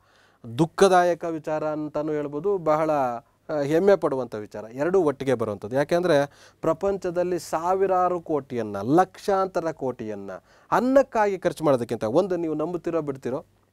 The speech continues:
ಪ್ರಪಂಚದಲ್ಲಿ ಇವತ್ತು ಅನ್ನಕ್ಕಿಂತ, ತಿನ್ನುವ ಅನ್ನದ ಬೆಲೆಗಿಂತ, ತಿನ್ನುವ ಊಟದ ಬೆಲೆಗಿಂತ ಅತಿ ಹೆಚ್ಚು ಡಬಲ್ ಟೈಮ್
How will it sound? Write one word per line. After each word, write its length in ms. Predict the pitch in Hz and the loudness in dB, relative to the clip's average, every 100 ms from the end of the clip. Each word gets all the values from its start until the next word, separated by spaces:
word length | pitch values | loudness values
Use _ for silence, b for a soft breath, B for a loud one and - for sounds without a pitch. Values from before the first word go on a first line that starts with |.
| _ _ _ _ _ _ _ _ | _ _ _ _ _ _ _ _
ಪ್ರಪಂಚದಲ್ಲಿ 840 | 135 131 165 170 139 127 127 165 - | -8 -2 -2 -2 -4 -6 -6 -8 -8
ಇವತ್ತು 520 | 135 139 - - 180 - b b b b | -6 -4 -4 -6 -10 -10 b b b b
ಅನ್ನಕ್ಕಿಂತ, 880 | - 160 233 254 247 - 185 160 135 | 0 0 2 2 2 0 -4 -4 -2
ತಿನ್ನುವ 680 | 117 - 180 214 220 220 208 170 | -6 -2 -4 2 4 6 6 4
ಅನ್ನದ 380 | 175 196 196 196 | 2 0 0 0
ಬೆಲೆಗಿಂತ, 580 | 165 165 147 127 110 | 0 -2 -2 -6 -6
ತಿನ್ನುವ 580 | 110 - 160 196 202 196 | -8 -8 -6 0 4 4
ಊಟದ 440 | 160 180 214 202 185 | 4 2 0 0 0
ಬೆಲೆಗಿಂತ 600 | 165 160 143 135 139 139 | 0 0 0 -2 -4 -4
ಅತಿ 560 | 135 151 156 220 208 | -4 -4 -4 0 4
ಹೆಚ್ಚು 280 | 214 - 202 | 2 2 -2
ಡಬಲ್ 540 | 139 143 208 196 247 | 0 4 4 6 2
ಟೈಮ್ 280 | 208 180 123 | 2 -2 -2